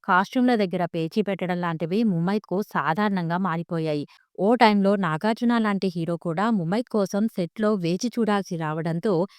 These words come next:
విషయం తెలిసిన నృత్య దర్శకుడు, సినిమా దర్శకుడు లారెన్స్ ముమైత్కు గట్టి డోస్ ఇచ్చాడు. "ఇష్టం ఉంటే చెప్పిన టైంకి రా, మేం చెప్పిన కాస్ట్యూమ్స్ వేసుకో, లేదా వెళ్ళిపో" అని గట్టిగా మాట్లాడేసరికి ముమైత్కు కోపం వచ్చిందట. "అందరిలో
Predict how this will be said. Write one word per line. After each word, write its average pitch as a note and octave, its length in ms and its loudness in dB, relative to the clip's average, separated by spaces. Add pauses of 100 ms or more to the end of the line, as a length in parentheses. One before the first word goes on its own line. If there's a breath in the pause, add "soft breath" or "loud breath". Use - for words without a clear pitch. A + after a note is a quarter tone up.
(140 soft breath)
విషయం A3+ 320 0
తెలిసిన G#3+ 400 0 (100)
నృత్య F3+ 320 0
దర్శకుడు, G3 560 0
సినిమా G3 440 0
దర్శకుడు G3 500 0 (120)
లారెన్స్ F3+ 540 4 (100)
ముమైత్కు G3 560 0
గట్టి F3 320 -2
డోస్ E3+ 260 0
ఇచ్చాడు. D#3+ 360 -2 (300 soft breath)
"ఇష్టం A#3 340 2
ఉంటే A3 200 2
చెప్పిన G3+ 400 0
టైంకి F3+ 380 0
రా, E3+ 200 2
మేం G#3+ 240 2
చెప్పిన G3 380 -2
కాస్ట్యూమ్స్ D#3+ 500 -2
వేసుకో, D#3 400 -2 (340 loud breath)
లేదా G3 340 4
వెళ్ళిపో" G3 440 0
అని F#3 220 0
గట్టిగా G#3+ 480 -2
మాట్లాడేసరికి E3 840 -2 (360 loud breath)
ముమైత్కు F#3+ 580 2
కోపం F3+ 360 0
వచ్చిందట. F3 460 -2 (380 soft breath)
"అందరిలో G#3 500 2